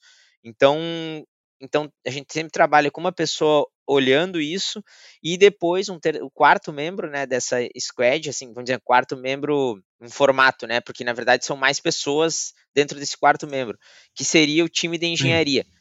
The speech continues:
Speaker 1: Então, fazendo uma analogia com software,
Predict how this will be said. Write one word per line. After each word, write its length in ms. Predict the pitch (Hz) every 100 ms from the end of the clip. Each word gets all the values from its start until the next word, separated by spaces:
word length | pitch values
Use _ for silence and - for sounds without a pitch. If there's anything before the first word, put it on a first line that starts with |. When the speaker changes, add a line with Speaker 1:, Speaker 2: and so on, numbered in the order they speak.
| _ _
Speaker 1:
Então, 160 | 117 151
fazendo 300 | 165 156 175
uma 140 | 185
analogia 560 | 180 175 160 131 147 147
com 420 | - 135 131 120
software, 720 | 120 - 135 185 - - 101